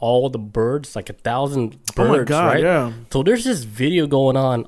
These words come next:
Speaker 1: online right now, which is big now 'cause it's all over the news now.
Speaker 2: It's blown up now? Oh,
Speaker 1: It's,
Speaker 2: shit.
Speaker 1: dude, it's blowing up like crazy. Like,
Speaker 2: We
Speaker 1: the,
Speaker 2: was on it first, guys.
Speaker 1: the big YouTube guys are,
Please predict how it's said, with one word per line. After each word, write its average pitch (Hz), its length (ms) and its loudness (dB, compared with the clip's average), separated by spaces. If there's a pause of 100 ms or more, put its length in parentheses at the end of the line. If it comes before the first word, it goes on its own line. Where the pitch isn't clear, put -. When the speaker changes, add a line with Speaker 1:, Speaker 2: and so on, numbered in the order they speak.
Speaker 1:
online 135 400 2
right 117 120 2
now, 113 180 0
which 131 200 0
is 107 100 -2
big 123 240 0
now 104 300 0
'cause 113 240 -4
it's 113 80 -10
all 117 220 0
over 113 120 2
the 110 100 2
news 117 220 -2
now. 101 160 0
Speaker 2:
It's 117 100 0
blown 175 180 2
up 202 100 0
now? 220 100 -2
Oh, 359 200 2
Speaker 1:
It's, 285 80 0
Speaker 2:
shit. 381 320 0
Speaker 1:
dude, 110 180 -2
it's 101 100 -2
blowing 104 460 0
up 110 140 -4
like 101 140 -8
crazy. 117 500 0
Like, 104 160 -4
Speaker 2:
We 175 60 -2
Speaker 1:
the, 190 40 2
Speaker 2:
was 190 80 2
on 185 140 4
it 170 80 0
first, 160 340 4
guys. 127 380 2
Speaker 1:
the 110 100 0
big 123 200 0
YouTube 123 400 -2
guys 117 280 0
are, 113 160 -4